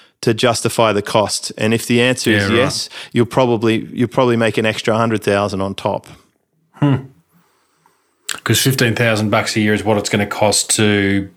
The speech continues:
Speaker 2: buy and write a press release every day of the year?
Speaker 1: Yep, you'll do it for less
Speaker 2: Hmm.
Speaker 1: than that.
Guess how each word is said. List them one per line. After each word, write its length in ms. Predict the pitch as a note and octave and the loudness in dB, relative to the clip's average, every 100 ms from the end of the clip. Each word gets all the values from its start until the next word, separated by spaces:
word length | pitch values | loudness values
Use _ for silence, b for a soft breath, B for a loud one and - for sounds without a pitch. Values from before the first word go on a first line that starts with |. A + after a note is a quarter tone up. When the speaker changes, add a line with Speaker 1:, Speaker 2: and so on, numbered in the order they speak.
| _ | _
Speaker 2:
buy 420 | - G#2 G#2 G2+ G#2 | 0 2 4 2 0
and 340 | - G#2 F2+ | -2 -4 -2
write 520 | F#2+ G2 F#2 F#2+ - - _ _ | 0 0 0 -2 -8 -16 _ _
a 60 | - | -8
press 300 | - A2 - | -2 -2 0
release 260 | G#2+ G2+ G#2+ | 0 0 0
every 160 | G2 | -2
day 200 | G2+ G#2 | 0 2
of 60 | G#2+ | 2
the 60 | G#2+ | 0
year? 220 | C3+ G#3+ - _ _ _ _ _ _ _ _ - | 0 -2 -8 _ _ _ _ _ _ _ _ -2
Speaker 1:
Yep, 180 | B2 - - | -2 -2 -6
you'll 180 | - A2+ | 0 2
do 160 | A2+ A#2+ | 4 2
it 80 | |
for 100 | - | 2
less 200 | G#2 A2 | 0 2
Speaker 2:
Hmm. 60 | F#2+ | 0
Speaker 1:
than 100 | G2+ | -4
that. 200 | F#2+ G2+ | -6 -10